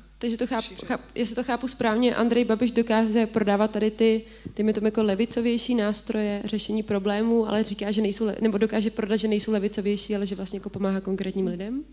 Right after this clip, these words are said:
Speaker 2: No, ono to souvisí i s tím, jakým způsobem to komunikuje, že jo? On vlastně tady to, eh,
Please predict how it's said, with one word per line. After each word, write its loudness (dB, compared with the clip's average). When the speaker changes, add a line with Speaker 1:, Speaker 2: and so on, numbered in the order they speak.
Speaker 2:
No, 2
ono 4
to 0
souvisí 0
i 0
s -2
tím, 2
jakým 2
způsobem 0
to 0
komunikuje, 0
že -4
jo? -2
On -2
vlastně 0
tady -2
to, 0
eh, -2